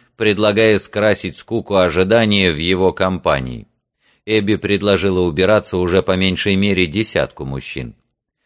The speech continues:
Через два часа объявили посадку. Эбби уселась в кресло у прохода. Застегнув ремень безопасности, расслабилась.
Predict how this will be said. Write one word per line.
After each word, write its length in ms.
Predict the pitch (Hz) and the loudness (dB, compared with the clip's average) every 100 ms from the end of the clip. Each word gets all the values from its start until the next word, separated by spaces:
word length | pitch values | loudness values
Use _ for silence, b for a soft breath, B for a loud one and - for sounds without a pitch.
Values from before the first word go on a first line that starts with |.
| _ _ _ _ _ _ | _ _ _ _ _ _
Через 380 | - 110 143 131 | -6 0 2 2
два 220 | 151 208 | 2 0
часа 680 | 202 95 - 107 143 143 _ _ | 0 -4 0 0 0 -2 _ _
объявили 560 | 104 87 85 73 110 123 | -8 -4 -2 0 -2 -4
посадку. 840 | - 78 - 65 62 - 65 58 _ _ _ _ - | -4 -6 -2 -4 -4 -8 -18 -18 _ _ _ _ -4
Эбби 300 | 95 78 87 | -2 0 0
уселась 500 | 87 - 87 80 76 | 0 -2 -2 -2 -4
в 100 | - | -6
кресло 420 | 87 85 - 82 | -2 -2 -2 -8
у 100 | 78 | -6
прохода. 640 | 82 87 - 78 65 57 _ _ _ _ _ _ | -2 -4 -4 -4 -4 -6 _ _ _ _ _ _
Застегнув 680 | 82 98 - 87 90 85 - | -4 -4 -2 -2 -2 -4 -4
ремень 360 | 82 78 69 | -4 -2 -4
безопасности, 1080 | 65 71 87 139 135 123 117 - 110 104 - _ _ | -4 -2 0 0 -4 -4 -8 -4 -2 -2 -4 _ _
расслабилась. 1080 | 92 92 - 76 73 69 64 67 65 - | -10 -8 -10 -4 0 0 -2 -6 -6 -12